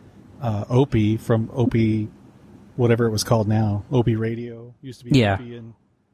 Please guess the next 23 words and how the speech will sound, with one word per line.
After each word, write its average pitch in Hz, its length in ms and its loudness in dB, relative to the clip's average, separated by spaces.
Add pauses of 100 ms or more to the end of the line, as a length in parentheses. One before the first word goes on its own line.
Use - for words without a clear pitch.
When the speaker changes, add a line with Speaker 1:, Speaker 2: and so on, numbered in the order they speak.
(720)
Speaker 1:
Opie 123 280 -14
and 117 220 -16
Jim 120 440 -18
and 113 120 -18
Opie 117 400 -18
and 113 140 -18
Anthony. 117 220 -18
Speaker 2:
Well, 139 120 4
no, 147 240 6
Opie 156 320 4
and, 139 120 0
Opie 151 260 4
and 127 100 2
Jim 123 320 2
split 120 340 2
up, 107 280 2
so 113 180 2
it - 20 4
was 110 120 0
just - 200 -2
Opie 113 220 2
Speaker 1:
Yeah. 104 60 2
Speaker 2:
Radio. 104 440 2